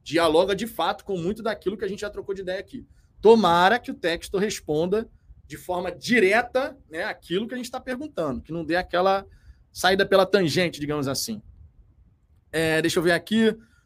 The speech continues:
Outras mensagens. O, o Wilson Mário. Boa tarde, meu amigo. Fala que eu uso de... Como é que é? Fala que eu uso de corrente, Piauí, sou botafoguense. O Botafogo tem força com esse jogador que tem aí.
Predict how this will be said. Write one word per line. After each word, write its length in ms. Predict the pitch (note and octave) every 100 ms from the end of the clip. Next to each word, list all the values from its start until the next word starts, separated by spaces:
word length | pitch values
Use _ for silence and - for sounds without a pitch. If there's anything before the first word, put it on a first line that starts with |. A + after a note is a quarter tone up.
| - _ _ - -
Outras 400 | A#3 B3+ B3+ A3
mensagens. 880 | G3 F#3+ - G#3+ A#3+ A#3 A3+ A3+ F#3
O, 80 | A#3
o 220 | A#3 A3+
Wilson 420 | C4 E4 - C4+
Mário. 420 | G#3 A3+ G3+ D#3+
Boa 160 | D#3 B3+
tarde, 240 | C4+ C4+
meu 80 | C4+
amigo. 480 | A#3 C4+ B3 C#3 - - _ _
Fala 280 | - A3+ C4+
que 100 | C4+
eu 80 | A#3
uso 180 | A#3
de... 640 | A3 A3+ A3 G3+ E3 B2 - - _ _ -
Como 120 | F#3+
é 40 |
que 60 | A3+
é? 140 | A#3 - _ _ _ -
Fala 180 | F#3+ A#3
que 80 | A3
eu 80 |
uso 140 | G3 G#3
de 80 | F#3
corrente, 460 | F#3+ D3 F3 F#3
Piauí, 340 | - G3 E3+ F#3+
sou 100 | F#3+
botafoguense. 680 | F#3 G3 F#3+ D3+ G3+ F#3 D3
O 20 |
Botafogo 460 | E3 E3 - F#3+
tem 140 | F#3+ E3+
força 400 | - F#3+ G#3 F#3
com 100 | F3+
esse 160 | F3+
jogador 260 | D#3+ E3 E3
que 120 | F3
tem 100 | F#3
aí. 260 | E3+ D#3+